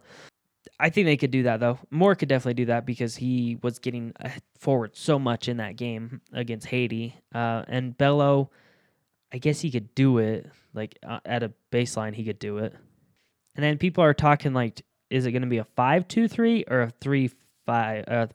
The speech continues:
five three two? Or is it gonna be, like, a three five two? I'll just call it a back five, though.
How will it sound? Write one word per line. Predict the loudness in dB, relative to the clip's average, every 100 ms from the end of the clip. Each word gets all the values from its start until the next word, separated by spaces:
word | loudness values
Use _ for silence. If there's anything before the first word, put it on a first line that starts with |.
| -2
five | 0 0
three | -4 -8 -8
two? | -2 4 4 4 -8 _ _ _ _ _ _ _ _ _ 0
Or | 4 4
is |
it | 4
gonna | 2
be, | 2
like, | 2
a | 0 -4
three | -6 -2 0 2 0
five | -4 _ -2 -2 -6 -14
two? | -14 -16 -20 _ _ _ _ _ _ _ _ _ _ _ _ 2
I'll | 2
just | 2 0
call | 2 2
it | 0
a |
back | -4 -4 -4 -4
five, | -4 -4 -6
though. | -8 -8